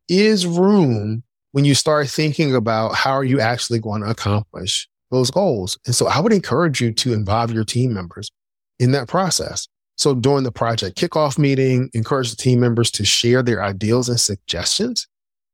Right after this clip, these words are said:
about the project goals and their individual responsibilities. Where do they see themselves fitting?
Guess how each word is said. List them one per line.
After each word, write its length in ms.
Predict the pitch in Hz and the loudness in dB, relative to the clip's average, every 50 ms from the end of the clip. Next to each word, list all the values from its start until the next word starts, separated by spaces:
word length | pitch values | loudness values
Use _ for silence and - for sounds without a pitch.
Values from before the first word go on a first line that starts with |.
| _ _ | _ _
about 260 | - 123 147 165 170 - | -2 0 0 0 0 -2
the 80 | 175 | -4
project 400 | - - 180 180 170 180 185 170 | -2 0 0 0 0 -2 -2 0
goals 380 | 170 175 180 180 180 180 - - - _ _ _ _ _ _ _ - | 0 0 0 0 -2 -4 -6 -10 -14 _ _ _ _ _ _ _ -2
and 260 | 139 143 156 156 143 | 0 0 0 0 0
their 160 | 151 147 131 | -2 -2 -2
individual 540 | 127 139 143 139 127 139 139 - 143 135 131 | -2 -4 -4 -2 -4 -4 -4 -4 -4 -4 -4
responsibilities. 840 | 123 - - 127 113 107 - - 101 127 143 139 139 135 135 120 110 | -6 -4 -2 -2 -2 -2 -4 -2 0 0 2 2 2 2 2 2 2
Where 240 | 101 113 131 143 | 2 2 2 2
do 120 | 139 139 127 | 2 0 -2
they 160 | 120 127 131 | -2 -4 -4
see 240 | 123 - - 135 131 | -4 -4 -4 -4 -4
themselves 600 | 123 135 135 127 - - 127 127 127 123 - - | -2 -2 -2 -2 0 2 2 2 2 2 0 0
fitting? 380 | - 123 117 120 123 135 139 | 2 2 2 2 2 0 -2